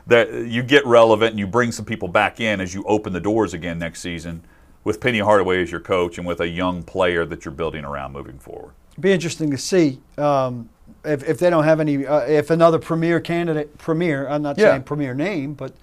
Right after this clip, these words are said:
Speaker 2: somebody that's tabbed as a high-level candidate for them emerges or not, because, uh,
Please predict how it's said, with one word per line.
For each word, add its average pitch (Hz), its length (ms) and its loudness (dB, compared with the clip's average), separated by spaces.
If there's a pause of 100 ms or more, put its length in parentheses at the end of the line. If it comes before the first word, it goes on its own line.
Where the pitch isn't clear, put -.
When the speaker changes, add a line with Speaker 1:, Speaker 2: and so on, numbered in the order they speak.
(320)
Speaker 2:
somebody 151 400 2
that's 131 440 -6
tabbed 151 480 0
as 135 400 -2
a 131 360 -4
high-level 147 600 0
candidate 170 460 -6
for 143 100 -6
them 135 220 -4
emerges 147 500 -2
or 110 60 -14
not, 117 340 -10 (480)
because, 139 300 -2
uh, 143 60 -10